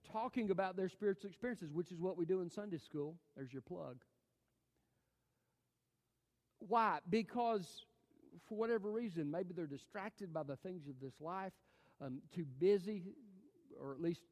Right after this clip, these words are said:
in their own mind, too busy. Usually we're not too busy to watch our favorite T V program. But <clears throat> they neglect their relationship.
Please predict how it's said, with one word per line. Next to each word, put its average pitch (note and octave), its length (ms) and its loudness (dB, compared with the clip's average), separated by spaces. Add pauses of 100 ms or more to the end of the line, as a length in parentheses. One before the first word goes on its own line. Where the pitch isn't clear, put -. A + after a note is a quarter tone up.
(200)
in D#3+ 120 -4
their D#3 120 -4
own D#3+ 160 -4
mind, E3 300 -6
too D#3 120 -4
busy. D3+ 380 -6 (600)
Usually D3+ 280 -2
we're D3 120 -2
not D#3 200 -6
too D#3+ 140 0
busy C#3+ 260 -4
to C#3 80 -6
watch C#3+ 260 -4
our C#3 80 -4
favorite C#3 380 -4
T D#3 100 -2
V D#3 160 -2
program. C3 500 -6 (1800)
But A3 300 6 (520)
<clears throat> G3+ 40 -10 (1000)
they F#3+ 180 8
neglect F#3+ 400 6
their F3+ 140 4
relationship. F3+ 720 0